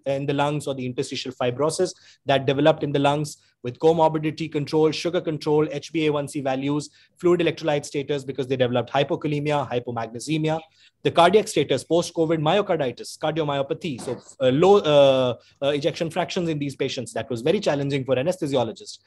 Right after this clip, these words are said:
Patients on anticoagulants, subcut heparin, oral heparin, low molecular weight heparin, how to bridge, how to stop, when to stop. All these were important, uh, uh,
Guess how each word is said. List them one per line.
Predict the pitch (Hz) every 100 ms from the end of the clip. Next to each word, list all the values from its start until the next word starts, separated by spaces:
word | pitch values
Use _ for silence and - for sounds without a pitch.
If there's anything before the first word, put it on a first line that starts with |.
| _ _ -
Patients | 165 208 190
on | 165
anticoagulants, | 170 196 202 180 131 127 117 -
subcut | 151 - 160
heparin, | - 147 170 139 123
oral | 156 175
heparin, | 160 156 151 110 113
low | 180
molecular | 170 160 160 156
weight | 156
heparin, | 147 143 143 113 _ _ -
how | 180
to | 185 165
bridge, | 170 131 - _ _
how | - 165
to | 185
stop, | - 185 147 -
when | 117 175
to | 196
stop. | - - 127 - _ -
All | 165
these | 170 165
were | 147 156
important, | 127 135 117 135 - -
uh, | 120 120 123 123 123 -
uh, | 123 120 120 120 120 123